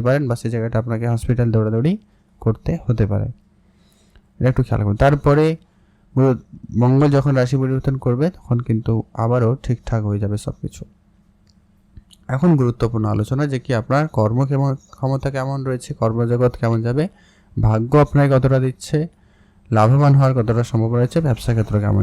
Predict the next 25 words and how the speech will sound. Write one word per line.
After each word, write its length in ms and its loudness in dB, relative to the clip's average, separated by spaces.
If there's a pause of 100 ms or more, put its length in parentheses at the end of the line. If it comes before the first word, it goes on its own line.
যাচ্ছে, 200 -6 (100)
প্রত্যেকটা 360 0 (120)
বিষয় 280 0
এবারে 200 -2 (240)
ডিটেলস 400 -6
আলোচনা 360 -8
করছি। 200 -10 (120)
প্রথমত 400 0
হচ্ছে 240 -2
আপনাদের 260 -2 (140)
ভাগ্য। 280 -4 (1000)
ভাগ্যের 680 0
যে 80 0 (140)
অধিপতি 480 2 (360)
সে 180 -8 (100)
কিন্তু 200 -4 (180)
বুধ 200 2 (140)
এখন 160 -4 (160)
লাভের 340 4
ঘরে 220 2
রয়েছে, 200 -4 (140)
অতএব 320 2 (680)
আপনার 300 0 (160)
ভাগ্য 280 -2 (160)
তো 80 2